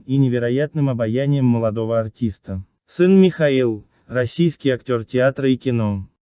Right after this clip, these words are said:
В тысяча девятьсот восемьдесят восьмом году у актёра начались проблемы с сердцем, ему был поставлен искусственный сердечный клапан. В июне двухтысячного года после похорон своего лучшего друга, писателя Григория Горина,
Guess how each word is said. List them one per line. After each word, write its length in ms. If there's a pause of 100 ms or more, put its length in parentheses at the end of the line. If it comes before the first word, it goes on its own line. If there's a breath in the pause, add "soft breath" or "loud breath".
(1000)
В 140
тысяча 360
девятьсот 460
восемьдесят 580
восьмом 380
году 280
у 160
актёра 420
начались 400
проблемы 500
с 80
сердцем, 640 (260 soft breath)
ему 320
был 140
поставлен 680
искусственный 720
сердечный 640
клапан. 560 (220)
В 140
июне 380
двухтысячного 760
года 300
после 300
похорон 460
своего 320
лучшего 400
друга, 480 (320 soft breath)
писателя 560
Григория 480
Горина, 540